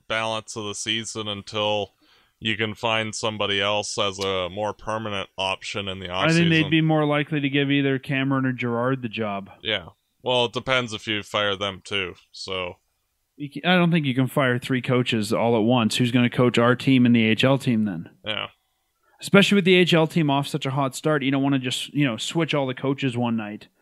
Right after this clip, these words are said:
Speaker 2: So, I don't know. I, I don't think the team fires the coach at this point. I think you have to kinda leave, you gotta leave Gulutzan in for at least a year. I mean,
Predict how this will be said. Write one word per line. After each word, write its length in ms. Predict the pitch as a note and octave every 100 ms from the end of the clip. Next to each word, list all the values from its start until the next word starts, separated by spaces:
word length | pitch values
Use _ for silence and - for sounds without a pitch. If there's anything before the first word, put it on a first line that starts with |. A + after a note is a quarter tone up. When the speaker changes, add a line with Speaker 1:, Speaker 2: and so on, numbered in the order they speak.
| _ _ _ B2
Speaker 2:
So, 320 | - G#2+ -
I 140 | D3+
don't 100 | G3
know. 160 | F#3+ C3
I, 300 | D3+ D#3+ - - _ _
I 140 | - D3+
don't 320 | E3 F#3 F3
think 300 | F3+ E3+ -
the 100 | E3
team 400 | - E3 D#3 D#3
fires 760 | - D3 C#3+ C#3+ D3 C3+ - C3+
the 140 | C#3
coach 400 | B2+ C#3+ D3+ D3
at 80 | C#3
this 160 | C3 C#3+
point. 260 | E3+ F3+
I 80 | C#3+
think 260 | C3 D3 C3
you 140 | C#3+
have 300 | B2+ B2+ D3
to 100 | D3+
kinda 300 | C#3+ D3 C#3+
leave, 480 | C3 C3+ C3+ B2+ - _ _ C#3+
you 300 | D3 C#3+ C3+
gotta 260 | C#3+ D3
leave 560 | C3+ C#3 C#3 C3 B2+ -
Gulutzan 420 | C3+ C3+ C#3+ C#3 B2+
in 160 | C3+
for 140 | C3+ C3+
at 80 |
least 240 | B2 C3 C3
a 60 |
year. 340 | A#2+ B2 C#3 F3+
I 80 | D#3+
mean, 280 | C#3+ C3+